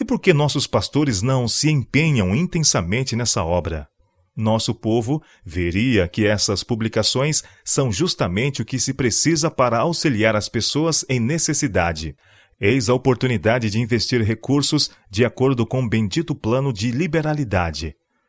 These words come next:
Podemos algumas vezes ler os homens quase tão claramente quanto lemos livros. Há alguns entre nós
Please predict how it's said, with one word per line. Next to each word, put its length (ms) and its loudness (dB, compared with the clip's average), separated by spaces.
Podemos 460 0
algumas 400 -2
vezes 440 0
ler 580 2
os 280 -2
homens 500 0
quase 380 2
tão 260 -2
claramente 720 0
quanto 380 -2
lemos 440 -2
livros. 720 -4
Há 120 -2
alguns 500 2
entre 240 -2
nós 340 0